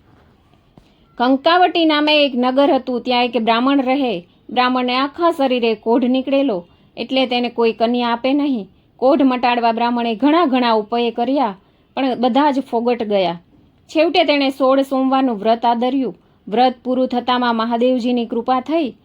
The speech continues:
તેના કોઢ મટી ગયા અને કંચન વર્ણી કાયા થઈ ગઈ. ગામ ગામથી તેના માગા આવવા લાગ્યા. છેવટે તેણે એક ગુણવાન, રૂપવાન કન્યા સાથે લગ્ન કર્યું. બંને જણા સુખીથી રહેવા લાગ્યા,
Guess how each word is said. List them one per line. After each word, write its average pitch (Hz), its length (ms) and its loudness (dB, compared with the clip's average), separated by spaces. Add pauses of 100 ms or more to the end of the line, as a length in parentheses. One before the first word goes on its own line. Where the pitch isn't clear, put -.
(220)
તેના 220 220 -4
કોઢ 233 300 0
મટી 247 320 -2
ગયા 262 280 0
અને 202 200 -4
કંચન 247 480 -2
વર્ણી 208 480 -4
કાયા 208 360 -6
થઈ 202 240 -12
ગઈ. 156 140 -12 (800)
ગામ 294 340 0
ગામથી 320 360 0
તેના 269 260 0
માગા 240 360 0
આવવા 277 240 0
લાગ્યા. 277 400 0
છેવટે 269 360 0
તેણે 254 300 -2
એક 233 120 -4
ગુણવાન, 254 600 0
રૂપવાન 254 520 -2
કન્યા 247 340 -4
સાથે 240 340 -4
લગ્ન 226 340 0
કર્યું. 269 420 -2 (320)
બંને 294 260 0
જણા 254 280 -2
સુખીથી 262 540 -4
રહેવા 233 300 0
લાગ્યા, 196 360 -4